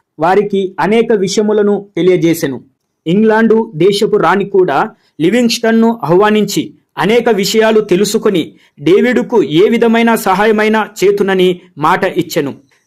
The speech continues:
గ్లాస్ యూనివర్సిటీ డేవిడ్ లివింగ్స్టన్కు డాక్టర్ బిరుదు ప్రదానము చేసెను. జాముర్రే మొదటిసారిగా లివింగ్స్టన్ జీవితమును గూర్చి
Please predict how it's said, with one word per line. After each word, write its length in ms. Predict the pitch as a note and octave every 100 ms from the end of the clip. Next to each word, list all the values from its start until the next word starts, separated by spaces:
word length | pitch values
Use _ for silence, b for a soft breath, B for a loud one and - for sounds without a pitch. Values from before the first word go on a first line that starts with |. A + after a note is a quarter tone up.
| -
గ్లాస్ 400 | D3 G3 A#3+ - -
యూనివర్సిటీ 840 | F#3 A#3 A3+ A3+ A3+ G#3+ F#3+ G#3+ b b -
డేవిడ్ 540 | D3 F3+ A3+ A#3 F#3+
లివింగ్స్టన్కు 920 | F3 G3+ A3+ - G#3 A3 A3 E3 A#3 B B -
డాక్టర్ 440 | D3+ G#3+ - A3+
బిరుదు 560 | F#3 F#3 G#3 G3+ G3+ -
ప్రదానము 400 | E3 F3+ F#3+ F#3+ F#3
చేసెను. 360 | E3+ E3+ C#3 A2+ - b b b
జాముర్రే 840 | C#3+ E3+ A3 A#3+ A#3 E3 G3 A3 -
మొదటిసారిగా 1040 | C#3+ E3+ A3+ A#3 - G3+ G#3+ F#3 D#3 A3 -
లివింగ్స్టన్ 640 | D#3 A3 A3+ - A3+ G#3+
జీవితమును 520 | E3 G3+ G#3 G#3 G#3
గూర్చి 540 | G3 F#3+ F3+ E3+ A3+